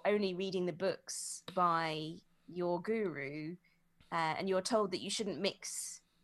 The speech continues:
traditions and you shouldn't read other books 'cause it will just confuse you. And then he's the only one who's around, so of course you read those ones. Yeah. So, um,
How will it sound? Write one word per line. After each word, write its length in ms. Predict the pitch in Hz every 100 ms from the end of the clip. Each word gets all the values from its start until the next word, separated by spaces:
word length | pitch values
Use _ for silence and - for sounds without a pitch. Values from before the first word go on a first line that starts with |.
| _
traditions 640 | 190 190 185 165 156 147
and 100 | 165
you 60 | 165
shouldn't 460 | - 180 170 147 -
read 440 | 117 175 156 160
other 180 | - 180
books 320 | 170 175 -
'cause 160 | - 170
it 100 | -
will 60 | 170
just 180 | 175 -
confuse 520 | 170 170 180 170 160
you. 440 | - 78 123 170 - _ _ _ _ - - - - -
And 200 | 190 202
then 400 | 196 190 190 208 - _ _ _ _
he's 280 | 214 220 202
the 160 | 208 190
only 220 | 185 180
one 220 | 180 175
who's 200 | 202 180
around, 420 | 180 247 202 160 175
so 120 | 185
of 80 | 175
course 320 | 196 180 -
you 100 | 165
read 440 | 160 165 160 160 - - _ _ _ -
those 320 | 180 143 -
ones. 500 | 101 90 95 - - - - - _ _ _ _ _
Yeah. 360 | 151 147 135 -
So, 440 | - 247 226 220 -
um, 480 | 208 208 208 202